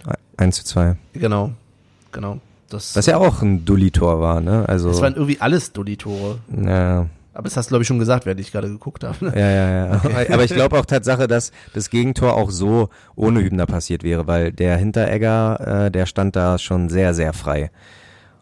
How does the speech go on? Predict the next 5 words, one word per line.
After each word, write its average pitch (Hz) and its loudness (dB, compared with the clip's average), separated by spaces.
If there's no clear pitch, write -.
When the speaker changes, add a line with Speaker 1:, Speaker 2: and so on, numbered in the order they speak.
Speaker 1:
Und, 80 0
ähm, 80 -2
ja, 85 2
ich 92 -4
glaub, 98 2